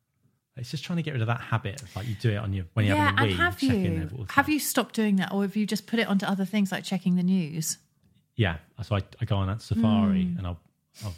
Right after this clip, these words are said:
Speaker 1: look up something
Speaker 2: <laughs>
Speaker 1: else.
Speaker 2: I go on that there Safari.
Speaker 1: <laughs> Go on that Safari.
Speaker 2: <laughs>
Speaker 1: Um, and then I do check Facebook, like,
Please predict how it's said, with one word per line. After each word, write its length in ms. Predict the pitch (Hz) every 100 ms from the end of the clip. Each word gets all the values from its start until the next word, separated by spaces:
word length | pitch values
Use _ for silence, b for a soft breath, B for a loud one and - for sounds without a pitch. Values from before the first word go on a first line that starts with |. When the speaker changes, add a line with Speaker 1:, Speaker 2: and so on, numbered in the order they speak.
| -
Speaker 1:
look 220 | 110 -
up 100 | -
something 240 | - 87
Speaker 2:
<laughs> 20 | 92
Speaker 1:
else. 200 | 381 -
Speaker 2:
I 80 | 196
go 200 | 185 175
on 120 | 165
that 160 | 170 -
there 160 | 180
Safari. 720 | 165 - - 175 180 175 175
Speaker 1:
<laughs> 260 | 156 180 -
Go 80 | 123
on 120 | 131
that 180 | 127 -
Safari. 540 | 247 127 226 - - 226
Speaker 2:
<laughs> 60 | - 208 B B B B 131
Speaker 1:
Um, 520 | 131 131 135 135 147 B B B
and 240 | 147 147 160
then 100 | 160
I 80 |
do 360 | 139 - 196 202
check 480 | - 165 151 - - -
Facebook, 440 | 156 131 135 135
like, 200 | 123 113